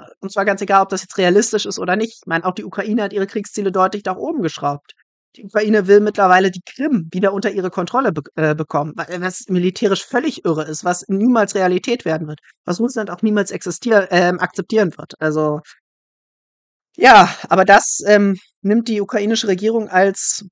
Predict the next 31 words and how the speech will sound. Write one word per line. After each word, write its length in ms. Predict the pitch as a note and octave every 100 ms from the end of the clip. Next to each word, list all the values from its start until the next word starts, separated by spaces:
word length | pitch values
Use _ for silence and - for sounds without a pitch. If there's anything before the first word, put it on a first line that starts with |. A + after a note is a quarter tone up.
| -
Begründung 480 | F3 E3+ G#3+ A3+ G#3
dafür, 220 | G3 A3+
diesen 200 | G#3 G3+
Krieg 200 | A#3 -
immer 300 | G3+ A#3 G#3
weiter 260 | F#3 G#3 G3+
zu 140 | -
führen, 380 | F3 G3+ G#3+ G#3+ - -
obwohl 320 | F3+ G3+ A3
er 100 | G#3+
militärisch 560 | G3+ F#3+ - G3+ - G#3+
nicht 160 | G#3
zu 100 | -
gewinnen 320 | F3 F3 A3
ist. 200 | G#3 F#3+
Das 100 | F3
sagt 220 | - - G3
mittlerweile 420 | F3+ D#3+ E3 F3
auch 120 | F3
das 180 | F3+ -
österreichische 640 | E3+ E3+ F#3+ E3+ E3+ D#3 D#3+
Bundesheer. 600 | E3+ A3+ E3+ D#3 C#3+ -
Das 220 | D#3+ -
sagt 280 | F#3+ F#3 -
mittlerweile 480 | F#3+ E3+ F3 F3+ F#3
auch 120 | F3+
der 320 | F#3+ F3 F3
Oberkommandierende 640 | F#3 F#3 F#3+ F3 F3+ F#3
der 340 | F3+ F3 F3 F3
ukrainischen 480 | - F#3 F#3 - F3
Landkreis-, 560 | F#3+ A3+ G3+ E3 -